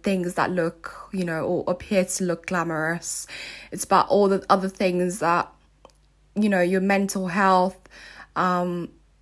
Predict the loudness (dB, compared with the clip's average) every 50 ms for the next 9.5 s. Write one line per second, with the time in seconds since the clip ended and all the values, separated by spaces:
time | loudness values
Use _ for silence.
0 | _ _ _ -4 -2 -2 0 0 0 -2 -2 -6 -10 -14 -20 -20 _ _ -6 -4
1 | -2 -2 -2 -4 -6 -4 -2 0 0 0 0 0 -2 -2 -4 -8 _ _ _ _
2 | -20 -12 -6 -2 0 2 2 2 0 -2 -2 -2 2 4 4 6 6 6 4 4
3 | 2 0 -4 -12 -16 -16 -16 _ -8 0 4 6 6 6 6 2 0 -2 -2 -2
4 | 0 0 0 2 2 0 0 0 -2 -4 -2 0 0 0 0 -2 -2 -2 0 0
5 | 2 2 2 0 0 -2 -6 -10 -16 -18 -18 -18 -14 -8 -4 -2 0 0 0 -2
6 | -2 -4 -4 -6 -6 -6 -4 -4 -4 -4 -6 -6 -6 -8 -10 -6 -2 0 0 0
7 | 0 0 0 0 2 2 2 0 0 0 0 0 -2 -4 -6 -8 -10 -6 0 2
8 | 4 6 6 4 4 2 -2 -6 -8 -8 -10 -10 -14 -18 -18 -16 -18 -18 -10 -4
9 | 0 2 2 2 2 2 0 -2 -6 -8